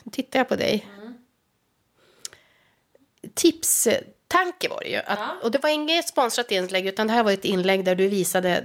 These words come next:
Speaker 1: "Det här typen av underkläder tycker jag gör att kläderna sitter bra
Speaker 2: Mm.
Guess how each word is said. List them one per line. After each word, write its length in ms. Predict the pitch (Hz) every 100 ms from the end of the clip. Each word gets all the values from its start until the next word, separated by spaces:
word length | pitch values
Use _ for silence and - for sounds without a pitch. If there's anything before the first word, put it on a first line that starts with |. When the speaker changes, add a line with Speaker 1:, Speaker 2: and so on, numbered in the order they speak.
| -
Speaker 1:
"Det 80 | 214
här 220 | 247 240
typen 280 | 226 214 190
av 100 | 220
underkläder 580 | 208 196 233 233 185
tycker 280 | 180 190 196
jag 120 | 185
gör 200 | 185 185 -
att 200 | 185 -
kläderna 520 | 214 214 180 180 185
sitter 420 | - 190 - 190
bra 400 | 180 226 196 180 - -
Speaker 2:
Mm. 160 | 208